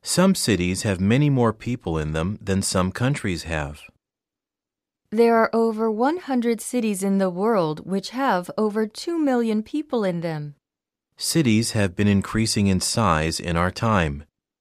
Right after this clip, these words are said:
Speaker 1: Before the twentieth century, it was hard for the people in a great city to get enough food.
Speaker 2: On the next page, you will see the names of twenty cities in the world with more than three million people in each.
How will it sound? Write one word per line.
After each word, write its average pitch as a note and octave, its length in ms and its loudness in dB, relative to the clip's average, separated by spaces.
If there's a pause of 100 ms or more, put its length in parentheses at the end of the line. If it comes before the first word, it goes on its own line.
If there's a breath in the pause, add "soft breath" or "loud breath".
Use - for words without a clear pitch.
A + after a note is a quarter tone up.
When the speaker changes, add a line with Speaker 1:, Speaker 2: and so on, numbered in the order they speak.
(260)
Speaker 1:
Before D3+ 400 2
the E3 100 2
twentieth B2 460 0
century, F2 680 -2 (260 soft breath)
it - 80 -2
was A2+ 280 0
hard E3+ 220 2
for - 120 -6
the G#2+ 120 -2
people G#2+ 460 -2
in E2 40 0
a E2+ 80 0
great F#2 320 0
city E2 400 -2
to - 160 -8
get E2+ 160 -2
enough E2 280 0
food. D#2+ 520 -2 (840)
Speaker 2:
On C#4 220 4
the D4 100 0
next A3 380 0
page, E3 460 -4
you B3 160 0
will C#4+ 100 -2
see C#4 180 -4
the B3+ 140 0
names A#3+ 460 2
of G#3 120 -4
twenty C4+ 440 -4
cities G3+ 500 -4
in F#3 160 0
the F#3 140 -2
world F3+ 520 -4
with E3 220 -4
more F3+ 300 0
than F#3 240 0
three G#3+ 340 -2
million A3+ 420 2
people F#3+ 520 -4
in F#3 200 -2
each. - 560 -6